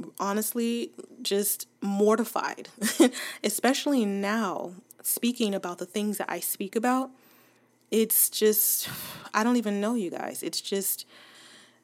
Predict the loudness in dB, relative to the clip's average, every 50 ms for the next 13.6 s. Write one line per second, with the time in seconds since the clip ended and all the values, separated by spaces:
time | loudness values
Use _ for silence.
0 | _ _ -6 -4 -4 -2 -4 -2 0 0 0 2 0 0 2 2 2 2 2 0
1 | 0 0 -2 -2 -4 -4 -2 0 0 0 0 -4 -8 -8 -4 -2 -2 -2 -2 0
2 | 0 0 0 0 0 0 0 2 2 2 2 0 0 -2 -4 -6 -8 -8 -10 -8
3 | -6 -4 -2 -2 0 0 2 2 2 2 2 0 0 0 2 2 0 -2 -2 -2
4 | -2 -2 -2 -4 -10 -16 -12 -6 -2 0 0 0 -2 -2 -4 -4 -4 -4 -4 -2
5 | 0 0 0 0 0 -2 -4 -2 -4 -4 -6 -6 -4 -4 -4 -4 -2 -2 0 0
6 | 0 -2 -4 -10 -20 -20 -20 -20 -20 _ _ _ _ _ _ -8 -6 -4 -4 -4
7 | -4 -4 -6 -8 -8 _ -8 -8 -6 -6 -8 -8 -10 -6 -4 -2 0 0 0 -2
8 | -4 -4 -4 -4 -2 -2 -2 -4 -6 -6 -6 -8 -6 -2 -2 -2 -2 -2 -4 -8
9 | -8 -4 _ 0 0 0 0 -2 -2 0 2 2 2 2 0 -2 -2 -4 -2 -2
10 | -2 -2 0 0 -2 -2 -4 -6 -8 -8 -8 -8 -6 -4 -2 -2 -2 -2 -2 -2
11 | -2 0 0 0 0 0 -2 -4 -6 -10 -10 -10 -8 -8 -8 -8 -8 -8 -10 -10
12 | -10 -10 -6 -4 -2 0 0 0 0 0 -2 -2 -2 -2 -4 -2 0 0 -2 -2
13 | -2 -4 -6 -6 -8 -6 -6 -4 -4 -4 -4 -6